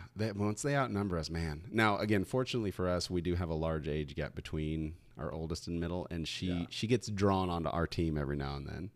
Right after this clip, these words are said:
Speaker 1: She gets, she
Speaker 2: Right.
Speaker 1: gets, and she is,
Speaker 2: <laughs>
Speaker 1: she's such a motivated. She loves being a big sister. She loves doing it. She
Speaker 2: Yeah.
Speaker 1: loves helping. She loves minding 'em.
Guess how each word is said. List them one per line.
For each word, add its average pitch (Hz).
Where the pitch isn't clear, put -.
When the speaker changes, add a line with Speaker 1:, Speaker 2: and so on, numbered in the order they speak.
Speaker 1:
She -
gets, 117
she 135
Speaker 2:
Right. 135
Speaker 1:
gets, -
and 147
she 160
is, 131
Speaker 2:
<laughs> 147
Speaker 1:
she's -
such 123
a 117
motivated. 95
She -
loves 78
being 82
a 76
big 85
sister. 131
She -
loves 76
doing 120
it. 95
She -
Speaker 2:
Yeah. 80
Speaker 1:
loves 73
helping. 131
She -
loves 73
minding 117
'em. 113